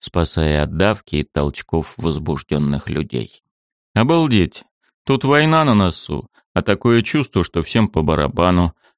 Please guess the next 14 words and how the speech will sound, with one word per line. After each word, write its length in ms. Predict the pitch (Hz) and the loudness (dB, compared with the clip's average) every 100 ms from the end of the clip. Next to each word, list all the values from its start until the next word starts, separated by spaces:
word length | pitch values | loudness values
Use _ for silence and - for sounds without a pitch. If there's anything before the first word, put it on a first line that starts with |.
| _ - | _ -6
Попаданец 600 | 107 117 110 110 101 104 | -2 2 2 2 2 2
раздраженно 720 | 98 87 95 92 98 95 90 | 0 2 2 2 4 4 2
толкнул 480 | - 90 - 95 85 | 2 0 2 0 0
в 60 | |
спину 420 | - - 92 90 | -6 -2 2 2
босяка, 560 | 80 85 - 87 - 110 | 2 -2 -2 -4 0 0
едва 360 | 104 85 80 87 | 2 0 2 2
не 120 | 85 | 2
угодившего 560 | 82 85 87 - 82 | 2 0 0 0 -2
своим 320 | 80 82 80 82 | -2 0 0 0
затылком 560 | 85 - 80 - 82 | -2 -2 -4 0 0
ему 200 | 82 82 | 2 0
по 260 | 76 82 76 | -2 -4 -2
носу. 340 | 71 - - | -4 -8 -14